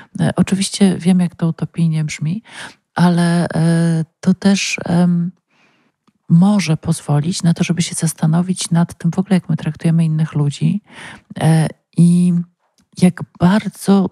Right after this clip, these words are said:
dużą odpowiedzialnością w tym modelu klasycznej, romantycznej miłości tych innych ludzi obciążamy.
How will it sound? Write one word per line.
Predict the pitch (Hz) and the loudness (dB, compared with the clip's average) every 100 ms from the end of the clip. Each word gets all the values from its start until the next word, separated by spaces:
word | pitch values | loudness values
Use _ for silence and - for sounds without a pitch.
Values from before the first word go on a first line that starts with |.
| - | -8
dużą | - 165 185 185 | -4 -2 2 0
odpowiedzialnością | - - - 160 165 - 156 156 170 165 - 151 | 0 -6 -6 -4 -4 -2 0 0 0 -2 -2 -4
w | 147 | -2
tym | 151 156 | -2 0
modelu | 160 151 175 160 | -2 0 0 0
klasycznej, | - 165 - - 170 - 156 | -2 -4 -2 -2 -2 -2 -4
romantycznej | 147 151 156 151 170 - 160 | -2 -2 -2 -4 -6 -4 -2
miłości | 156 156 165 - | -2 -2 -4 -6
tych | - 151 | -12 -2
innych | 160 156 151 | 0 0 0
ludzi | 160 160 | -2 0
obciążamy. | 165 - - 160 156 156 151 | -2 -2 0 0 0 -4 -4